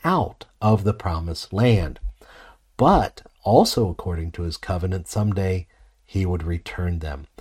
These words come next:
Isaiah predicts it over and over. He predicts their exile. He predicts their return. And he points them often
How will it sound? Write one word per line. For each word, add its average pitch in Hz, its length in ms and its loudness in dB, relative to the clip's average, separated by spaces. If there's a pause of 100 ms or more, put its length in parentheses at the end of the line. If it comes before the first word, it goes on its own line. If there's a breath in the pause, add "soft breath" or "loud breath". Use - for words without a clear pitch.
(320 loud breath)
Isaiah 117 420 4
predicts - 480 -2
it - 140 -6 (160)
over 104 400 0
and 131 80 2
over. 113 300 0
He 92 180 -8
predicts 104 480 -4
their 127 180 6
exile. 87 580 0 (200 soft breath)
He 170 180 0
predicts 135 480 -2
their 143 180 2
return. 127 540 -2 (300 loud breath)
And 113 160 2
he 123 100 4
points 151 480 0
them 139 300 0
often 110 500 0